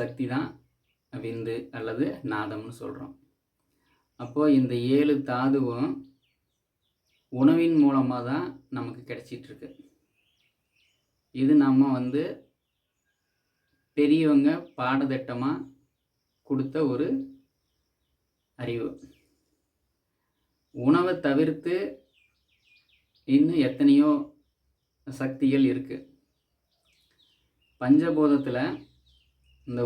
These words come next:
உணவை தவிர மீதி அஞ்சு இருக்கு. நிலம், நீர், நெருப்பு, காற்று, ஆகாயம். இந்த அஞ்சு சக்தியுமே தனித்தனியா நாம வந்து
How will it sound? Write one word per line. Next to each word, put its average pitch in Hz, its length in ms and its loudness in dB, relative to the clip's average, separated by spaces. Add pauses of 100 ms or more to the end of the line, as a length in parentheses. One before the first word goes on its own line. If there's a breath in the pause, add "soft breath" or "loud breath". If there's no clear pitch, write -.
(120)
உணவை 160 260 4 (100)
தவிர 127 280 -4 (1120)
மீதி 147 280 6 (100)
அஞ்சு 131 260 2
இருக்கு. 131 240 -6 (1500)
நிலம், 269 420 0 (520)
நீர், 135 440 2 (400)
நெருப்பு, 135 560 -2 (400)
காற்று, 139 520 -6 (360)
ஆகாயம். 110 440 -16 (1400)
இந்த 127 180 2 (120)
அஞ்சு 175 320 4 (100)
சக்தியுமே 139 560 4 (1800)
தனித்தனியா 160 640 0
நாம 135 300 4
வந்து 127 260 -6